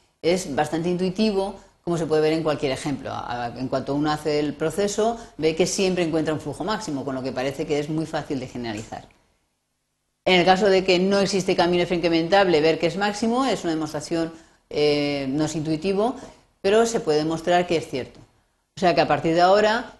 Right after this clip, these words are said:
todo nuestra, nuestro proceso, que luego se refleja en un algoritmo que se puede programar, es localización de caminos que vayan de S a T, previa definición del grafo residuo,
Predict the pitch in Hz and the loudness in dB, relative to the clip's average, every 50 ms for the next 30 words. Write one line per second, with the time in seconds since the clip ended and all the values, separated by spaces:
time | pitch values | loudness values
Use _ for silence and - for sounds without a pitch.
0 | _ _ - 180 180 180 175 175 175 170 - - 175 170 165 165 165 165 160 - | _ _ 2 4 4 4 4 2 0 -2 -2 -2 0 2 2 4 2 2 2 0
1 | - 160 165 165 160 - 165 170 165 - 208 208 202 196 - - 135 127 139 160 | 0 0 -2 -2 -2 -2 -2 -2 0 0 0 0 0 -4 -6 -6 -6 -4 0 2
2 | 165 156 135 - 139 123 131 135 160 170 165 - 143 135 139 143 147 151 143 143 | 2 2 0 -2 -4 -6 -4 -2 -2 -4 -2 -2 -2 -2 0 0 0 0 0 0
3 | 143 143 156 180 190 175 143 117 113 - 110 - - - 113 - 139 135 135 156 | 0 0 0 0 0 -2 -6 -8 -8 -12 -12 -12 -12 -12 -8 -6 -6 -4 -2 -2
4 | 160 160 180 190 208 214 220 220 226 226 - - - _ _ _ 180 185 202 202 | -2 0 0 0 2 2 2 0 0 -2 -8 -18 -20 _ _ _ 0 0 0 0
5 | - - - _ - 180 185 180 180 170 165 165 156 170 156 151 - 202 202 202 | -4 -10 -12 _ 4 6 6 8 6 6 4 4 2 2 -2 -2 0 2 2 4
6 | 196 190 165 160 - 156 143 156 180 196 196 175 147 131 147 - - 147 135 156 | 4 4 2 2 2 2 0 2 2 2 2 0 0 -2 -6 -8 -6 -2 0 2
7 | 165 170 156 139 127 127 131 135 135 139 135 - 151 151 - 214 226 247 277 311 | 2 2 2 0 0 0 0 0 0 0 -2 -4 -6 0 2 4 4 4 2 -2
8 | - - - - _ _ _ _ _ _ _ _ _ - 143 143 135 139 139 139 | -4 -14 -20 -20 _ _ _ _ _ _ _ _ _ 0 0 2 2 0 -2 -2
9 | - 147 135 131 135 151 147 151 143 151 156 151 - 180 185 185 - 240 220 240 | -2 -4 -4 -4 -2 -2 -2 0 0 -2 -2 0 0 -2 -2 0 0 0 2 2
10 | 240 254 285 - - | 2 0 0 -4 -10